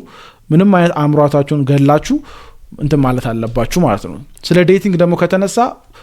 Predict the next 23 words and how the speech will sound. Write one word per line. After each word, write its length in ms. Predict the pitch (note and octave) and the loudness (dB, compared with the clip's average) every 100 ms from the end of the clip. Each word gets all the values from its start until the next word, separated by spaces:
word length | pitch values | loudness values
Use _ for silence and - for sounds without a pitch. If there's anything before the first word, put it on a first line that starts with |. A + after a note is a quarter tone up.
| - | -6
ኮንትሮቨርሻል 560 | F3 F3 F3+ F3+ - | -4 0 0 2 0
ነው 80 | D#3 | 0
የዴቲንግ 340 | D3+ D3 D#3+ D#3 | 2 2 2 0
ሀሳብ፣ 280 | D3+ G#3 D4+ - - - _ | 0 -2 -4 -12 -20 -20 _
በሌላ 240 | D3+ D#3+ E3 | 2 4 4
ቪዲዮ 200 | D3+ D3 | 2 2
እንነጋገራለን። 760 | D3 D3 D3 D3 D3 E3+ F#3 A3+ | 2 2 2 0 2 2 2 -2
as 160 | - | -4
much 200 | D#3 D3+ D3+ | -2 0 0
as 120 | C#3+ | 0
possible 400 | D3+ C#3 D3+ D#3 | 0 0 0 0
ግን፣ 140 | G3 G4 - - - - | 0 -2 -10 -20 -20 -4
እ፣ 140 | C#3+ C#3 B2+ A#2 - | 0 0 -2 -4 -2
የስ 240 | E3 E3+ F#3 | 0 0 2
ምን 180 | E3 F3+ | 2 4
አምናለሁ 400 | F3+ F3+ F3 F3+ | 4 4 4 2
እኔ፣ 100 | G#3 D4+ - _ _ _ _ _ _ | 2 -2 -10 _ _ _ _ _ _
እ፣ 100 | D#3 D3+ C#3+ C3 A2 - _ _ _ | 0 2 2 0 -4 -8 _ _ _
ያንግ 300 | D#3+ E3+ F#3 | 0 0 2
ሆናችሁ 340 | F3 E3+ D3+ D3 | 2 2 0 0
በሃያዎቹ 400 | C#3+ D3+ D#3 D3+ D3 | 2 2 2 0 0
በቲኔጀር 500 | C#3+ C#3+ D#3 D#3 F3 | 2 0 0 0 0
ለ-፣ 240 | D3+ D#3 | 2 2